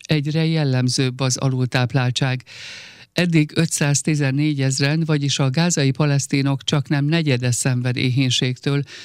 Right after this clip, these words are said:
ami szeptember végéig hatszáznegyvenegyezerre emelkedhet.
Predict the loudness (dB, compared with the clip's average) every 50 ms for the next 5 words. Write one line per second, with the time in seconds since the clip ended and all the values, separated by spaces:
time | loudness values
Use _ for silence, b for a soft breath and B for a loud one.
0 | B B B B 0 2 4 4 2 2 0 0 -2 -2 0 0 0 2 2 2
1 | 0 2 2 2 2 2 2 4 4 4 4 2 0 -2 -2 -2 0 0 0 0
2 | 0 2 2 2 2 2 0 0 0 0 -2 0 -2 -2 -2 -2 -2 -2 0 0
3 | 0 0 0 0 0 0 0 2 2 2 0 0 0 -2 0 0 0 0 0 -2
4 | -4 -12